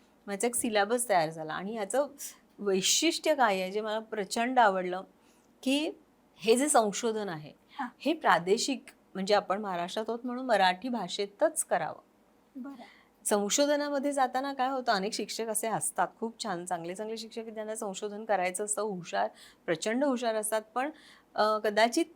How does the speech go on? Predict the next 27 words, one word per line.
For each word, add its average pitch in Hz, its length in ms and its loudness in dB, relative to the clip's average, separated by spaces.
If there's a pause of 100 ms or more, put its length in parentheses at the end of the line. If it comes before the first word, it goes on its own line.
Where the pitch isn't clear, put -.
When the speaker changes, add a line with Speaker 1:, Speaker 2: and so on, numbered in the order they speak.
Speaker 1:
इंग्रजी 247 800 0
हा 262 160 2
अडसर 190 340 4
ठरतो. 170 420 -12 (320)
Speaker 2:
हम्म, 247 100 -2
हम्म. - 340 -12
Speaker 1:
कारण 196 200 4 (220)
पीएचडी 196 320 -2
करताना 208 460 0
तिथे 208 300 -6
का, 202 100 2
अ, 165 480 -2 (260)
ती 202 100 -8
मर्यादा 185 400 -2
असल्यामुळे. 165 360 -8
पण 247 160 -6
इथे 220 300 -6
यांनी, 262 380 -2 (480)
आम्ही 226 220 0
हा 240 360 4
एक, 226 300 0
अ, 220 360 -2
मराठीतूनच 247 840 2
तुम्ही 247 280 -4
हे 240 80 -8
संशोधन 233 500 -4
करा, 208 300 4